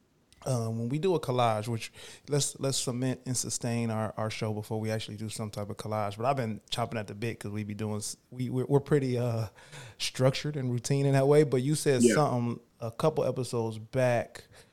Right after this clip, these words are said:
Speaker 1: where you said perspective, uh, and you said you, you believe in it like you believe in oxygen and gravity, and, um, how whether you, you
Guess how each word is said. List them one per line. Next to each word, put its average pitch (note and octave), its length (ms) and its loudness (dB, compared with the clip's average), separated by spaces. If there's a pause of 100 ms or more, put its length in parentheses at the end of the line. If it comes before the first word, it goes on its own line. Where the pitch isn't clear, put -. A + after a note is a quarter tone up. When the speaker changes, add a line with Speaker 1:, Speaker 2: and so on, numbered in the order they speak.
(140)
Speaker 1:
where A#2+ 120 -18
you A#2 80 -14
said A2+ 320 0
perspective, G#2+ 840 0 (400)
uh, G#2+ 320 -4
and A2 100 -6
you A2 120 -4
said A2 420 -2
you, A2+ 280 -6 (300)
you A#2 120 -16
believe A#2 420 0
in A#2 100 0
it A2 120 -2
like A2 200 -4
you A#2 60 -6
believe A2+ 300 -4
in G#2+ 80 -6
oxygen A2 440 -4
and G#2+ 80 -8
gravity, G#2 640 -2 (400)
and, G#2+ 540 -8
um, G#2 380 -10
how G#2 680 -6 (600)
whether A2+ 200 -4
you, A#2 340 -2
you A#2+ 180 -14